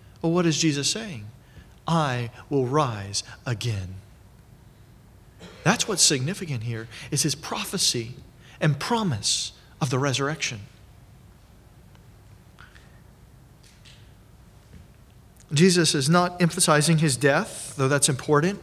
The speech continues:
but here he is emphasizing his resurrection, and that will be the sign that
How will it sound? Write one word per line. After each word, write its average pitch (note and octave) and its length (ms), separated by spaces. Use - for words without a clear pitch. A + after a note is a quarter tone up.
but D3+ 120
here G#3 220
he F3+ 120
is C#3+ 140
emphasizing D#3+ 680
his C#3+ 140
resurrection, D#3 800
and C#3+ 160
that E3+ 160
will E3 100
be C#3+ 140
the C3 80
sign B2+ 560
that D3 160